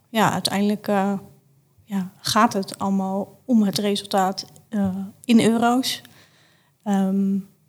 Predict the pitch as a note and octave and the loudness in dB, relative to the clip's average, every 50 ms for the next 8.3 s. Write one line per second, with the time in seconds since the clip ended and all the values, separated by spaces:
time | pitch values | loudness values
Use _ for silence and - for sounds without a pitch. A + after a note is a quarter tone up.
0 | _ _ _ _ _ _ _ _ _ _ _ _ - G#3+ G#3 G3+ G3 G3+ - - | _ _ _ _ _ _ _ _ _ _ _ _ 2 4 4 4 4 2 0 -2
1 | - G#3 - - G3+ G#3 G3+ G#3 A3 G3 - A#3 G#3+ - - G#3+ A3 A3+ A3+ - | 0 0 0 0 2 2 0 0 -2 -2 -4 -4 -4 0 2 2 4 4 4 4
2 | - - - G#3+ A3 A3 G#3+ - - A3+ A3 A3+ G#3+ - G#3+ A#3+ A#3 A#3+ A#3+ A#3 | 2 2 2 0 0 0 0 0 0 2 0 0 0 -2 0 2 2 4 4 4
3 | A#3 A3+ - - - _ _ _ - G#3+ G#3+ G#3+ G#3+ G#3 - - A#3+ B3+ B3+ B3 | 2 2 0 -6 -20 _ _ _ -2 -2 0 0 0 2 6 10 10 10 10 10
4 | B3 - - - C#4 B3 B3+ A3 B3+ A#3+ A#3 A3 G#3+ A#3 A#3+ A3+ - - - - | 6 2 0 0 2 2 4 4 4 6 6 4 4 2 2 2 2 0 0 -2
5 | - _ - - B3 A#3+ A3+ B3 - C#4 B3+ A3 F#3 F#3 E3+ - - - _ _ | -8 _ -4 0 2 2 2 2 4 4 4 4 4 2 0 -2 -4 -6 _ _
6 | _ _ _ _ _ _ _ _ _ _ _ _ _ - - - G3+ - G3 F#3+ | _ _ _ _ _ _ _ _ _ _ _ _ _ -16 -4 0 0 2 2 0
7 | - G#3 - - - F#3+ F#3+ G3 G3 G3 F#3+ - G#3+ G3+ G3+ F#3+ G3 G3 G3 F#3+ | -2 -2 -4 -2 0 0 0 0 0 -2 -2 -2 -2 -2 0 0 0 0 0 0
8 | G3 F#3+ F#3+ F#3+ F#3+ | 0 0 -2 -2 -4